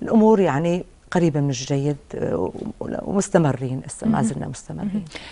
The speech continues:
Speaker 2: آه، ال-، يعني خلينا نحكي أكثر، العمر المستهدف لنا من السنة للخمس سنين، الأعداد اللي موجودة باللاذقية حسب الإحصائيات الموجودة، إذا كانت موجودة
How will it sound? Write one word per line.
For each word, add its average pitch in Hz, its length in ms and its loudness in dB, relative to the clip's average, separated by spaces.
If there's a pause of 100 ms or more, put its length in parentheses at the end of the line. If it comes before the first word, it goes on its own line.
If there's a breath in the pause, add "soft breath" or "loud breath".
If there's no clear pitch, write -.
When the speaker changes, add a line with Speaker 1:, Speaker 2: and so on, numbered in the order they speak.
(140 loud breath)
Speaker 2:
آه، 214 420 4
ال-، 202 560 4
يعني 190 240 -2
خلينا 247 280 8
نحكي - 320 4
أكثر، 254 300 0
العمر 202 600 6
المستهدف 190 720 -2
لنا 190 160 -2
من 185 140 -4
السنة 208 420 -2
للخمس 185 640 -4
سنين، 202 460 -4
الأعداد 190 760 2
اللي 175 800 -6
موجودة 185 600 -2
باللاذقية 175 720 -6
حسب 190 400 -6
الإحصائيات 202 720 -2
الموجودة، 185 480 -6
إذا 175 120 -6
كانت 196 380 -4
موجودة 180 560 -6